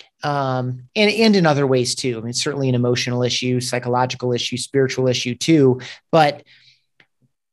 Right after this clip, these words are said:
digital pollution in particular is even, um, quieter and more subtle than environmental pollution. You look out the sky and say, "Oh my gosh, yeah, there are obviously wildfli-,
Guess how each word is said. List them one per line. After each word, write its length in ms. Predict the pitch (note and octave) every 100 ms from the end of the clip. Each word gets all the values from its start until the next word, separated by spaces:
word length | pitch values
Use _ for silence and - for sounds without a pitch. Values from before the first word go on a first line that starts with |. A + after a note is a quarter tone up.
| _
digital 360 | A3+ A3 B3+ E3
pollution 480 | - D#3+ D3+ D3+ C3+
in 60 |
particular 920 | C3 - A#3 A3+ F#3 C#3 B2+ B2 B2+ _ _ _ _ _ _ _ _ _ _ _ _
is 460 | E3 D3+ D3 B2+ - -
even, 480 | G#3+ A3 F3+ D3 - _ _ _
um, 760 | D3+ C#3+ C3+ C3 C3 B2 B2 _ _ _ _ _ _ _ _ _ _ _ _ _
quieter 840 | - D#3 D#3+ E3+ D3+ C3 A2+ B2+ _ C#3
and 120 | C#3+
more 200 | C#3+ B2+
subtle 500 | - D#3 D3+ C#3 A2+ -
than 140 | B2+ C3
environmental 520 | A#2+ B2+ B2+ B2+ B2+
pollution. 480 | B2+ C3+ B2+ B2+ C3
You 100 | C#3+
look 160 | F3+ G3
out 160 | F3+
the 60 | D3
sky 300 | - E3 E3
and 120 | C#3+
say, 160 | C3+ C#3
"Oh 60 |
my 100 | C3+
gosh, 300 | C#3 C#3+ B2
yeah, 80 | C3
there 140 | B2+ B2+
are 40 |
obviously 400 | C3 B2+ - B2+
wildfli-, 540 | B2 C#3 C3+ C3 B2